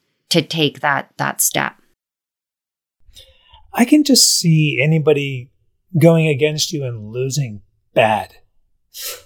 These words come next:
Speaker 2: <laughs> Losing bad. I mean, real bad. You know, I mean, I just,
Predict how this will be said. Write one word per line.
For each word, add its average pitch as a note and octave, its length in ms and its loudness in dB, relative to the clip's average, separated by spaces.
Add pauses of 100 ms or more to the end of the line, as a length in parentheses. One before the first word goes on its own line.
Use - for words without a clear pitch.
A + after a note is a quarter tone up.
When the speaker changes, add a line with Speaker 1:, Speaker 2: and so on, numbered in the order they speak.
(120)
Speaker 2:
<laughs> - 1500 -2
Losing E3 460 6 (220)
bad. A#2 360 2 (180)
I D#3+ 60 -2
mean, C#3 300 2
real D3+ 280 4 (120)
bad. A2 480 -4 (1000)
You D#3 100 6
know, C3 220 4 (360)
I E3+ 60 2
mean, D#3 220 2
I D3+ 120 4
just, - 320 4